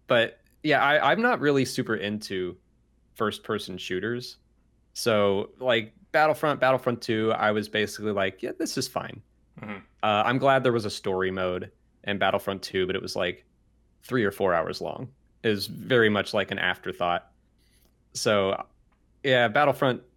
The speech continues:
Speaker 1: one and two were just kinda, like, not my thing.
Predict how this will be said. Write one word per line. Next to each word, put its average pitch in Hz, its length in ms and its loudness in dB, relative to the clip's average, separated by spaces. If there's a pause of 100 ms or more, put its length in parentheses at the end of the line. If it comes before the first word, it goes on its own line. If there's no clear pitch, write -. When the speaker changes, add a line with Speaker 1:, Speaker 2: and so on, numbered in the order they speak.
Speaker 1:
one 107 220 0
and 98 120 -4
two 98 300 -2
were 92 120 -2
just 92 220 -8
kinda, 95 220 -6
like, 90 420 -4
not 95 320 -2
my 95 200 -4
thing. 90 420 -6